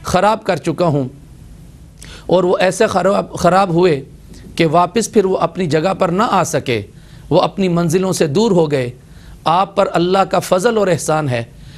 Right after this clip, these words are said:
कि आपने कमाल इस्तकामत इख्तियार की और अल्लाह ताला पर कामिल मजबूत यकीन के साथ आपने शैतान से जो पनाह तलब की है, अल्लाह ने आपको महफूज कर दिया है।" सामईन मोहतरम,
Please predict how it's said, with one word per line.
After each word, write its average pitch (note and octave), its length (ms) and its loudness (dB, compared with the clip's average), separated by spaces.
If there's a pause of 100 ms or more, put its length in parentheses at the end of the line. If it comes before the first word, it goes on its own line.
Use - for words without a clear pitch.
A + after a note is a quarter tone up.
(200)
कि D3+ 100 4 (120)
आपने D#3+ 520 2 (760)
कमाल A#3 360 2
इस्तकामत F#3 680 0
इख्तियार D#3+ 400 0
की C3 260 -2 (640)
और F#3+ 500 2 (240)
अल्लाह F#3+ 300 0
ताला F#3 260 0
पर F#3+ 200 -2 (140)
कामिल G#3+ 440 2
मजबूत F3+ 540 0
यकीन A3 440 0
के G#3+ 120 0
साथ D#3 220 -2 (600)
आपने G3 600 0
शैतान F3 480 0
से F3+ 140 -2
जो F3 160 0
पनाह G3+ 280 0
तलब F#3 280 -2
की F3+ 180 -2
है, D#3+ 120 2
अल्लाह E3 280 0
ने E3 140 -2
आपको D3 300 -2
महफूज C#3 360 -4
कर B2+ 180 -2
दिया B2 240 -2
है।" A2 220 -4 (440)
सामईन G3+ 360 0
मोहतरम, D#3 480 0